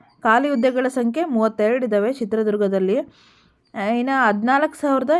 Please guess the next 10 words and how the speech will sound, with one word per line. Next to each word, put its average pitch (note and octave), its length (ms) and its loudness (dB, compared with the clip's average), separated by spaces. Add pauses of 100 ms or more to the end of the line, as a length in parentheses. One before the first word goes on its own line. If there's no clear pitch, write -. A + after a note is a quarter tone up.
ಇನ್ನೂರ C4+ 360 2
ಇಪ್ಪತ್ತಾರು. A#3 500 -2
ಚಿತ್ರದುರ್ಗದಲ್ಲೂ B3 800 -4
ಕೂಡ A#3 140 -4
ಯಾವಾಗೂ G#3+ 520 0
ಅಪ್ಲಿಕೇಶನ್ A3+ 680 -4
ತುಂಬಾ G#3+ 380 -2
ಬೀಳುತ್ತೆ G#3 420 -2
ಅಂತಲೇ G3+ 260 -4
ಹೇಳ್ಬೋದು. G3 680 -4